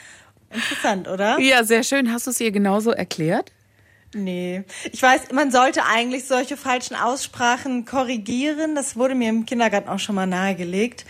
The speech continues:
Speaker 2: Echt?
Speaker 1: Ja. Ich weiß,
Speaker 2: Wie
Speaker 1: shame on me. <laughs>
Speaker 2: Ja, aber ist total süß. Ich find, sowas gehört halt irgendwie verewigt. Apropos verewigt, es gibt ja manche, die führen Buch über so, ähm, falsche Versprecher oder sowas. Macht ihr sowas auch oder schreibst du dir das irgendwo
Speaker 1: Nee.
Speaker 2: auf?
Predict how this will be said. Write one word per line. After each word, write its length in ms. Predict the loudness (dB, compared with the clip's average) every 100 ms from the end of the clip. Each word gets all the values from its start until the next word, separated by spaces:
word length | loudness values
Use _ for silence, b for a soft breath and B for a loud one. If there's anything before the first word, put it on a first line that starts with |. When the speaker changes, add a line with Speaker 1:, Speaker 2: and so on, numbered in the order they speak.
| B
Speaker 2:
Echt? 460 | 4 4 2 -8 -18 -20 -20 _ -4
Speaker 1:
Ja. 540 | 2 6 6 6 2 -4 _ B B B -10
Ich 100 | 2
weiß, 180 | 2 2 2
Speaker 2:
Wie 60 |
Speaker 1:
shame 160 | 0 0
on 140 | 0
me. 320 | 2 2 4 2
<laughs> 80 | 4
Speaker 2:
Ja, 180 | 6 6
aber 140 | 6
ist 120 | 2 2
total 460 | -2 0 2 2
süß. 320 | 2 2 2
Ich 160 | 2 2
find, 160 | 0 2
sowas 300 | 2 0 2
gehört 320 | 2 2 2
halt 160 | 0
irgendwie 280 | 2 2 0
verewigt. 520 | 2 2 4 4 2 B B B -2
Apropos 480 | -2 0 2 2
verewigt, 500 | 2 0 2 2 0
es 140 | 0 0
gibt 200 | 0 2
ja 60 |
manche, 380 | 4 6 4 2
die 120 | 2
führen 360 | 2 4 6 4
Buch 480 | 4 4 4 2 -12 B B B B
über 260 | 2 4 4
so, 300 | 4 4 4
ähm, 320 | 2 2 0 -2 B B
falsche 420 | 0 2 2 0
Versprecher 540 | 0 -2 0 0 2 2
oder 140 | 2
sowas. 300 | 2 0 2
Macht 200 | 0 2
ihr 100 | 2
sowas 340 | 2 2 0 0
auch 340 | 0 0 0
oder 260 | 2 2 2
schreibst 260 | 2 0 2
du 60 |
dir 100 | 2
das 140 | 2 4
irgendwo 260 | 4 4
Speaker 1:
Nee. 80 | 4
Speaker 2:
auf? 320 | 2 0 -6